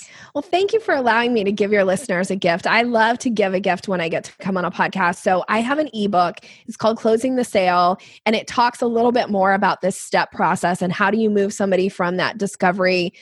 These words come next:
to the close process. And so it, it, it really is about building confidence in the selling process. So you can get that by just going to my website, your sales maven dot com, and then forward slash T P P for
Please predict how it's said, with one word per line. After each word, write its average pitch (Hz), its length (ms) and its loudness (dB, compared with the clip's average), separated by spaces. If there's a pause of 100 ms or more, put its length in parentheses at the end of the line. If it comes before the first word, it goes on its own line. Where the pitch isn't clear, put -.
(220)
to 226 180 -2
the 214 140 0
close 185 380 0
process. 175 580 -2
And 190 180 -4
so 208 180 0
it, 208 140 -6
it, 208 140 2
it 214 140 2
really 220 260 2
is 196 160 0
about 185 240 0
building 175 260 -2
confidence 185 560 -6
in 208 60 -6
the 208 80 -4
selling 220 300 -6
process. 226 560 -6 (340)
So 214 160 0
you 214 220 0
can 294 180 -2
get 254 220 0
that 208 180 0
by 196 140 0
just 202 180 -6
going 214 240 -2
to - 80 -10
my 190 140 -2
website, 185 680 0
your 202 260 0
sales 240 320 0
maven 185 540 0 (280)
dot 196 220 0
com, 226 480 0
and 202 100 0
then 196 140 0
forward 226 420 0
slash 185 560 0 (400)
T 226 320 0
P 220 340 -2
P 202 440 0
for 170 400 0